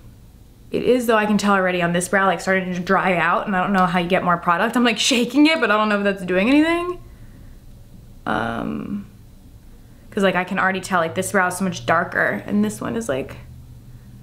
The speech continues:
starting to definitely dry out. So that's annoying, 'cause this is the first time I've ever used this product, so it's not like it should be drying out yet.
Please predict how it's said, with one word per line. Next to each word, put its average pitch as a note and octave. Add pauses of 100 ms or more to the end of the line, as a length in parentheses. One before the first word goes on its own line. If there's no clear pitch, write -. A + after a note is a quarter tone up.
(300)
starting G#3+
to G#3
definitely -
dry B2
out. -
So -
that's G3
annoying, - (300)
'cause G#3
this G3
is F#3+
the G3
first F#3+
time F#3
I've E3
ever F3
used E3
this -
product, -
so A2 (1400)
it's -
not G#3
like A3+
it A#3
should -
be C3+
drying -
out -
yet. -